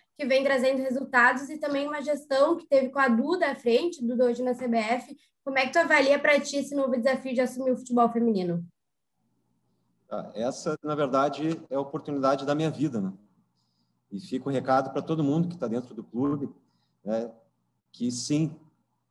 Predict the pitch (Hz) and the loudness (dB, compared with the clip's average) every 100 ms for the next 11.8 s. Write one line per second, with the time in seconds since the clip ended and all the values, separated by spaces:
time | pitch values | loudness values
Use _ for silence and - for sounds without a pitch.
0 | _ 92 104 - 151 156 127 147 139 131 | _ -14 -8 -2 0 0 -2 -2 -2 0
1 | 120 135 107 107 127 127 - 113 113 107 | 0 0 0 0 0 -2 -8 -8 -8 -8
2 | - 123 123 - - 117 110 120 127 135 | -2 0 0 -4 -12 -4 0 2 0 0
3 | - 127 120 120 113 - 123 123 127 123 | -2 -4 -4 -10 -12 -4 -4 -4 -10 -8
4 | 110 104 - 131 135 131 _ _ _ _ | -8 -6 -2 0 0 -4 _ _ _ _
5 | _ _ - 120 127 123 127 127 107 - | _ _ -10 -6 0 2 4 2 0 -8
6 | - - - 139 135 139 135 123 123 90 | -20 -18 -4 -2 -2 0 0 0 -2 0
7 | 120 135 123 117 - - 117 - 113 113 | 2 2 0 -8 -10 -10 -10 -6 -4 0
8 | 131 131 - - _ _ _ _ _ 120 | 0 0 -4 -16 _ _ _ _ _ -4
9 | 110 120 120 123 120 120 110 120 123 123 | -4 -4 -6 -4 0 0 0 0 0 2
10 | 131 120 - 113 98 85 - - _ _ | -2 -2 -2 -2 -2 -4 -10 -20 _ _
11 | _ _ _ 101 107 110 - 98 | _ _ _ -6 -4 -4 -6 -8